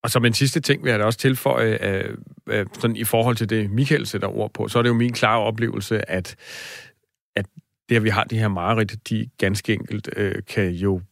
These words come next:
gøre, at vi går rundt og er urolige, føler os angstfyldte, og måske ikke rigtig kan sætte ord på det. Igen det her med, hvis vi ikke arbejder med drømmene, ikke prøver at forstå, hvad det handler om,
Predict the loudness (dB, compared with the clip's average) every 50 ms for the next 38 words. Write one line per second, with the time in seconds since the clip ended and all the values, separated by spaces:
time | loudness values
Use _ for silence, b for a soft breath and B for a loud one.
0 | -18 -6 -2 0 2 4 4 4 2 0 -2 -4 -4 -2 -2 -4 -2 -2 0 0
1 | 0 2 0 2 4 4 4 4 2 -2 -2 -2 -2 -4 -4 -4 -2 -2 0 0
2 | 0 -2 0 0 0 0 0 -2 -6 -4 -2 -2 0 0 0 0 0 0 0 -2
3 | -2 -2 0 0 0 0 0 0 2 4 4 4 2 0 0 0 0 0 0 0
4 | 0 0 0 0 0 0 -2 -2 0 2 2 0 2 4 2 2 4 4 4 4
5 | 4 2 -2 -4 -4 0 0 2 2 2 0 -2 0 2 2 4 4 2 2 0
6 | -2 -2 -2 0 0 0 0 0 0 -2 0 2 2 2 2 2 -2 -4 -4 -4
7 | -2 -2 -4 -2 0 2 4 6 6 6 6 6 4 2 -2